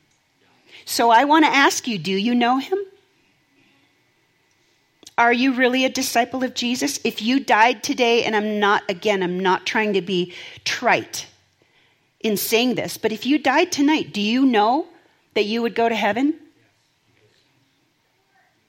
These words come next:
Do you know that it's only because of what Jesus Christ did on the cross, not your own works, lest any man boast?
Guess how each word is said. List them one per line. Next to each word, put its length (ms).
Do 100
you 100
know 240
that 120
it's 280
only 280
because 320
of 80
what 160
Jesus 320
Christ 320
did 160
on 80
the 80
cross, 320
not 220
your 140
own 180
works, 320
lest 180
any 160
man 240
boast? 520